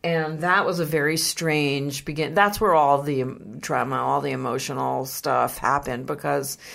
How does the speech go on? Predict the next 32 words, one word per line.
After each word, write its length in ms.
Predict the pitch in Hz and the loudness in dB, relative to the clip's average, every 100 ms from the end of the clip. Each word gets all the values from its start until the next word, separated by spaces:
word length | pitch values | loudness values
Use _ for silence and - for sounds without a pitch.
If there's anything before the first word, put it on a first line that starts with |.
| - - - | -18 -14 -4
you 140 | 170 | 0
know, 120 | 151 | 0
there's 240 | 135 135 131 | 0 0 0
that 160 | 131 | -2
book, 180 | 135 139 | 0 -2
Everything 400 | 139 151 143 139 | -2 -2 -4 -4
I 40 | 135 | -4
Needed 260 | 139 139 135 | -4 -4 -4
to 100 | 143 | -4
Know 120 | 135 | -2
I 40 | |
Learned 220 | 131 135 131 | -2 -2 -2
in 80 | 127 | -2
Kindergarten. 600 | 139 139 127 120 117 143 | -2 -2 0 0 0 0
Well, 120 | 131 | 0
everything 360 | 156 170 160 | 0 2 2
I 80 | 147 | 0
needed 300 | 147 143 139 | 0 0 -2
to 100 | - | -2
know 100 | 139 | -2
I 60 | 135 | 0
learned 260 | 135 131 123 | 0 -2 -2
in 100 | 131 | 0
the 80 | |
hospital. 520 | 135 113 117 131 110 107 | 2 2 2 0 0 0
So 140 | - | -2
you 220 | 160 170 | -2 -4
can 160 | 170 151 | -2 -2
imagine 640 | 143 139 139 147 151 139 | 2 2 2 0 0 0
you're 140 | 143 143 | 0 -2
five 760 | 143 180 135 131 131 139 147 - | 4 6 8 6 4 2 -2 -4
and 760 | 156 143 135 165 135 139 139 | 0 2 2 2 0 -4 -6